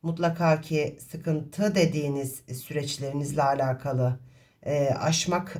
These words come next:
istediğiniz bir kere her şekilde, her koşulda aşmak istiyorsunuz,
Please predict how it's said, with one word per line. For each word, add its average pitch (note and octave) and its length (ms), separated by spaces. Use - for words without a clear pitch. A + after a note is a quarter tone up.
istediğiniz C#3 920
bir - 60
kere B2+ 260
her C3 160
şekilde, B2 400
her D#3 180
koşulda F#3+ 480
aşmak C3+ 300
istiyorsunuz, B2 720